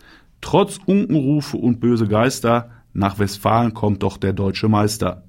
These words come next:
Wurde Schalke in Karlsruhe auch verschoben, so wird Borussia den Titel nach Westfalen holen.“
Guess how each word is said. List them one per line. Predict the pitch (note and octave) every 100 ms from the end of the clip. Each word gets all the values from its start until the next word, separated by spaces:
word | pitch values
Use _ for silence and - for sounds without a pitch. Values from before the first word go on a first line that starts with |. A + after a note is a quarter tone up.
| _ _ _ -
Wurde | D#3 F3+ E3+
Schalke | D#3 F#3 G#3 F3
in | C#3+ C#3
Karlsruhe | - D#3+ D#3+ C3+
auch | B2 B2
verschoben, | - G2+ - E3 E3+ F3 - - -
so | - G#2+ F#2+
wird | A#2+ C#3 -
Borussia | G#2+ G#2 C3 C3 B2 B2 -
den | G#2+ F#2+
Titel | A2 A2+ A2+ G#2+
nach | G#2+
Westfalen | B2+ A#2 - G2 F2+
holen.“ | F#2 F2+ F#2+ -